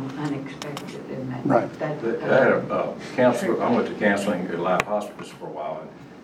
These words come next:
Speaker 2: Sure.
Speaker 3: they call it ambush by grief.
Speaker 1: Yeah.
Speaker 2: Right, uh-huh.
Speaker 1: Yeah,
Speaker 3: You're,
Speaker 1: that's a good word.
Speaker 3: you're not expecting, and out of the blue, you're a song, somebody else say, "Man, John, I'm so sorry about," and then boom, you know.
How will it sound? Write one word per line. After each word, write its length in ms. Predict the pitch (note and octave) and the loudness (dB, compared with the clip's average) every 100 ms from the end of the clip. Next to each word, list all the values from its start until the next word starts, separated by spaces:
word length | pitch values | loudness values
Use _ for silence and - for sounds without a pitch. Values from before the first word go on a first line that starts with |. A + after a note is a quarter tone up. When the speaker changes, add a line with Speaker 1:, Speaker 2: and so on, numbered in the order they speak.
| - | -10
Speaker 2:
Sure. 220 | - D#3+ | 2 4
Speaker 3:
they 140 | A2+ G2 | 4 -2
call 240 | - - | -2 -2
it 120 | - | -4
ambush 480 | G2+ G2+ G2 F#2 - | -2 -2 -2 -4 -6
by 200 | - - | -10 -10
grief. 360 | - - - - - | -6 -6 -6 -10 -10
Speaker 1:
Yeah. 160 | E3 D3+ | -2 6
Speaker 2:
Right, 240 | D#3+ C#3 - | 8 8 6
uh-huh. 260 | D#3 D#3+ - | 2 2 2
Speaker 1:
Yeah, 200 | G2 F#2 | -2 -2
Speaker 3:
You're, 140 | F#2 F#2 - | -4 -6 -8
Speaker 1:
that's 220 | F3 - | -8 -8
a 60 | C#3+ | -10
good 280 | C#3 D3 - | -2 -2 0
word. 240 | C3+ B2 A2+ | -8 -6 -2
Speaker 3:
you're 160 | G2+ | 2
not 300 | G#2 A2+ A2+ A#2 | 4 6 4 0
expecting, 920 | - - A2+ - A3 G#3+ G3 G3+ - - - - - - - - - | -12 0 0 2 0 0 0 -4 -10 -12 -14 -14 -14 -12 -12 -12 -6
and 120 | G2+ | 0
out 160 | G#2 G#2 | 6 6
of 40 | |
the 60 | F#2+ | 4
blue, 220 | G2 A#2 | 2 4
you're 200 | G#2 G#2+ | 6 6
a 60 | G2+ | 4
song, 540 | - A#2+ B2 A#2+ A#2+ | 4 6 8 6 4
somebody 260 | - G2+ F#2 | 2 0 2
else 360 | F#2 - - - - - | 0 -4 -12 -16 -18 -8
say, 200 | - E2 D#2+ - | -6 -6 -8 -8
"Man, 240 | - - | -6 -4
John, 300 | G2 G2+ G2+ | 0 0 0
I'm 80 | G2 | -2
so 260 | - A2 G2 | -4 -4 -4
sorry 380 | - G2+ G2+ | -2 -2 -2
about," 220 | F#2+ - - | -2 -2 -2
and 80 | |
then 200 | F#2+ F#2 | -4 -4
boom, 420 | F#2 G2+ G2 F2+ - - | 0 0 2 -2 -6 -10
you 100 | A#2+ | -8
know. 260 | B2 G#3 | -4 -2